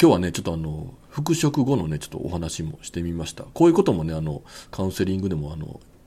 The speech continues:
復職後もね、やっていきますので、あの、その、そのステップ、そのステップでね、必要なね、ことをね、カウンセリングでも一緒にやっていきますので、あの、安心してね、あの、取り組んでいただければなと思います。はい。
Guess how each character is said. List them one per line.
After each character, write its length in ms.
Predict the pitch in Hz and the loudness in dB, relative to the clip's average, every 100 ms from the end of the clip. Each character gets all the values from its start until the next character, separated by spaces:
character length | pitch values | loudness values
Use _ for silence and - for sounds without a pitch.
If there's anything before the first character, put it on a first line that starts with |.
| - - | -20 -18
復 200 | - 120 | -8 -4
職 240 | 107 113 | -2 0
後 100 | 117 | -2
も 120 | 80 | -2
ね、 140 | 71 76 | -4 -6
や 100 | 78 | -8
っ 20 | |
て 180 | - 98 | -6 -4
い 60 | |
き 100 | 110 | -2
ま 120 | 113 | -4
す 120 | 110 127 | -2 -4
の 140 | 85 | -2
で、 240 | 85 76 - - - | -2 -4 -6 -18 -12
あ 120 | - | -8
の、 300 | 80 73 - - - - - - - - - - | -4 -4 -6 -12 -20 -20 -20 -20 -20 -20 -20 -16
そ 140 | - 143 | 0 4
の、 180 | 143 - - | 4 2 2
そ 140 | 139 | 6
の 80 | 135 | 6
ス 60 | |
テ 120 | - 165 | 6 2
ッ 80 | |
プ、 80 | 160 | 2
そ 100 | 107 | 0
の 120 | 101 | 0
ス 120 | 98 - | 0 0
テ 100 | 147 | -2
ッ 80 | |
プ 80 | - | 0
で 60 | 80 | -4
ね、 120 | 78 | -4
必 260 | - - 123 | -8 -2 0
要 100 | 95 | 0
な 120 | 78 | -2
ね、 240 | 82 87 | -4 -6
こ 120 | - 101 | -8 -4
と 120 | 80 | -4
を 140 | - - - | -4 -12 -8
ね、 180 | 107 - | -6 -4
カ 120 | - | -4
ウ 40 | 92 | -2
ン 40 | |
セ 120 | 92 | 0
リ 80 | 92 | 0
ン 40 | |
グ 60 | 92 | 0
で 60 | 87 | -2
も 100 | 76 | -4
一 80 | |
緒 100 | - | -4
に 60 | 82 | -6
や 80 | 95 | -4
っ 20 | |
て 120 | - | 0
い 40 | 135 | 2
き 80 | |
ま 100 | 143 | 2
す 100 | 131 | 2
の 100 | 117 | 0
で、 160 | 78 76 | -2 -4
あ 100 | 82 | -6
の、 160 | 156 - | -6 -2
安 140 | 131 | -2
心 160 | 151 143 | -2 -2
し 60 | |
て 120 | - - | -2 -4
ね、 240 | - 82 - - - - | -4 -6 -14 -16 -16 -14
あ 100 | 107 | -10
の、 360 | 82 - - - - - - - - | -8 -8 -10 -14 -20 -20 -20 -20 -8
取 160 | 90 85 | -6 -4
り 20 | |
組 120 | 90 | -2
ん 20 | |
で 80 | 85 | -2
い 40 | 82 | -2
た 100 | 90 | -4
だ 120 | 87 | -2
け 80 | 98 | 0
れ 100 | 80 | 0
ば 120 | 78 | -2
な 140 | 90 | -6
と 120 | 80 | -6
思 140 | 80 87 | -6 -4
い 40 | |
ま 140 | 87 85 | -6 -8
す。 180 | - - | -12 -8
は 120 | |
い。 80 | 95 | -8